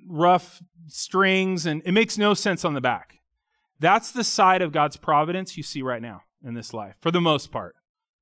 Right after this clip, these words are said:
Occasionally we see little glimmers of the front, but mostly we're seeing this.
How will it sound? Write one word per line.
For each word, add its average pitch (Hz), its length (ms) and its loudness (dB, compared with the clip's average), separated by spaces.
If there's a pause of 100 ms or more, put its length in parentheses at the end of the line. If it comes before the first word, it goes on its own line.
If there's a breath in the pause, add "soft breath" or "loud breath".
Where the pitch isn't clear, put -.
Occasionally 185 560 0
we 160 80 -2
see 160 180 -6
little 143 220 0
glimmers 131 360 -6
of 117 60 -10
the 110 60 -10
front, 117 240 -10
but 143 100 -8
mostly 226 320 2
we're 135 100 -4
seeing 123 300 -8
this. - 360 -18